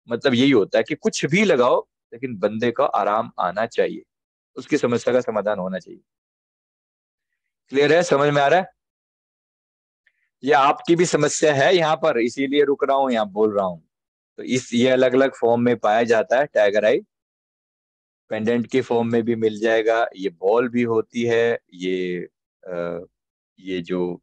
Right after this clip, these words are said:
stone की form में ये जो ऐसा होता है, tumble होता है, ये भी होता है, tree form में भी होता है,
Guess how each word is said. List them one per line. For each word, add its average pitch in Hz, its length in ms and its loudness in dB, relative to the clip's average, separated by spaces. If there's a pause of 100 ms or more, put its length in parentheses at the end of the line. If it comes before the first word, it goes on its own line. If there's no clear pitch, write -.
(100)
stone 110 360 -2
की 113 140 -6
form 98 240 -2
में 98 120 -2
ये 95 100 -4
जो 92 260 -4
ऐसा 101 180 -4
होता 92 260 -4
है, 92 140 -2
tumble 110 360 -2
होता 95 220 -2
है, 92 60 -4
ये 92 100 -6
भी 113 100 -4
होता 107 320 -2
है, 110 180 0 (520)
tree 127 140 0
form 113 260 -2
में 113 140 0
भी 110 100 -2
होता 107 360 -2
है, 104 180 0